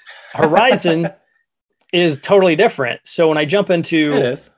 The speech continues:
Speaker 1: Souls right now and I keep dying, or Elden Ring, whatever you wanna say, and I keep dying, I ca-, I can,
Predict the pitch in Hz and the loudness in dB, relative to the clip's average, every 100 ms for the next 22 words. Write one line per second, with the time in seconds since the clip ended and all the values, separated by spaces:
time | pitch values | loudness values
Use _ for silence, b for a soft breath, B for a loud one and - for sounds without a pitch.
0 | _ - 185 180 233 220 220 214 202 214 | _ -4 2 4 2 2 -2 0 -2 -2
1 | 196 160 - 180 156 160 208 139 131 143 | -2 -4 -6 -6 -2 -2 0 -2 -4 -4
2 | 131 123 165 151 147 143 147 143 143 135 | -6 -4 -2 0 0 -2 -2 -2 -2 -4
3 | 127 - 165 131 b b b b b _ | -4 -2 -2 -4 b b b b b _
4 | _ _ 170 165 143 180 147 190 170 143 | _ _ -4 -2 -2 -4 -2 -2 -2 -4
5 | 143 - _ - 175 175 170 180 170 165 | -8 -16 _ -6 -4 -4 -2 -2 -2 -4